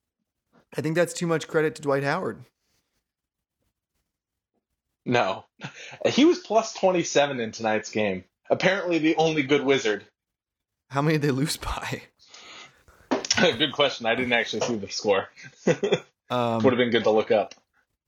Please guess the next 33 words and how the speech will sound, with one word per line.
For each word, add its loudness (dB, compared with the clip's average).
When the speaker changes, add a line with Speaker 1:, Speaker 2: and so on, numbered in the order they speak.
Speaker 1:
All 4
right, 2
so, 2
uh, 2
I -2
guess 0
two -2
things 0
I've 2
learned 0
tonight. -2
Woj 2
is -6
a -8
snake, -4
and 0
these 0
podcasts 0
go -4
real -2
long -2
when -6
we -6
drink. -8
Um, 2
<laughs> -20
so 2
moving 2
on 2
to -2
the -2
next -4
point, -2